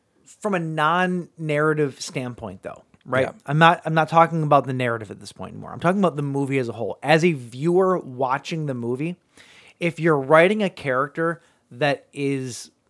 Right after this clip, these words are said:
Speaker 1: and like I said, maybe I'm part of the minority in this, and that's fine.
Speaker 2: <clears throat>
Speaker 1: But if you're writing a character that is so incredibly annoying and unsatisfying to watch that it's making me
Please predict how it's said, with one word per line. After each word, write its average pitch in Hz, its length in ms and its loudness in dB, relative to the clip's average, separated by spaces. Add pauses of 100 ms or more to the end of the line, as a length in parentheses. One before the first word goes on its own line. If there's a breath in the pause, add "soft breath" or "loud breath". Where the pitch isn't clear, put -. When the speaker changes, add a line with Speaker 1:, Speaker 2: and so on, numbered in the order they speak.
(500)
Speaker 1:
and 208 160 2
like 254 100 0
I - 40 -12
said, 135 220 -2
maybe 220 220 2
I'm 196 60 2
part 156 180 2
of 135 60 -4
the 131 40 -6
minority 101 460 -8
in 92 80 -10
this, 101 140 -10
and 190 80 0
that's 202 160 4
fine. 95 280 -4
Speaker 2:
<clears throat> 139 220 -6
Speaker 1:
But 165 80 -2
if 156 100 -4
you're 180 120 2
writing 208 360 4
a 220 60 0
character 139 640 -4 (300)
that 160 200 0
is 151 240 -4 (160)
so 202 1040 6 (200)
incredibly 151 1700 -2 (520)
annoying 151 800 -4 (160)
and 156 300 -4
unsatisfying 143 960 -2
to 131 80 -4
watch 107 440 -8 (220)
that 147 260 2 (320 soft breath)
it's 175 240 -6
making 147 500 -4
me 165 220 -4